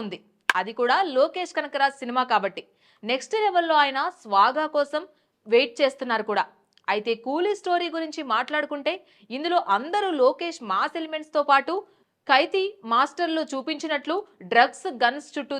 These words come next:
తిరుగుతుంది అనుకున్నారు. కానీ ఇందులో లోకేష్ తన ట్రాక్ మార్చి మొత్తం బంగారం ఇంకా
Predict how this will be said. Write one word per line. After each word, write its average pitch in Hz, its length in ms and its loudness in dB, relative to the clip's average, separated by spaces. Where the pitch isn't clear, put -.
తిరుగుతుంది 262 500 -4
అనుకున్నారు. 202 440 -2
కానీ 226 260 4
ఇందులో 226 240 -2
లోకేష్ 311 480 0
తన 277 140 -2
ట్రాక్ 233 360 4
మార్చి 294 300 -2
మొత్తం 254 280 2
బంగారం 330 500 2
ఇంకా 302 180 2